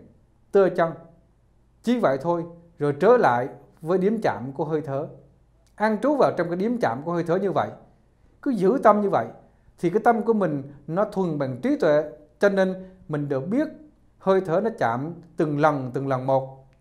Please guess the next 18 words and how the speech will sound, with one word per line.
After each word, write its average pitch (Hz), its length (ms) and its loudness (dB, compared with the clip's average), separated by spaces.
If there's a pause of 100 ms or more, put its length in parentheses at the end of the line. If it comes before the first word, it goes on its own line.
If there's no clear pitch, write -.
(100)
Hít 247 140 2 (100)
vào 131 380 4 (160)
nó 208 100 -2
chạm 123 320 -2
là 127 60 -6
mình 123 200 -8
biết, 190 160 0 (480)
thở 202 180 6
ra 190 320 4 (100)
mình 127 160 -4
biết, 202 180 0 (400)
hít 269 160 -6
vào 143 120 0
nó 160 60 -4
chạm 147 380 -2
nữa 156 160 4
mình 151 180 -2
biết. 226 180 0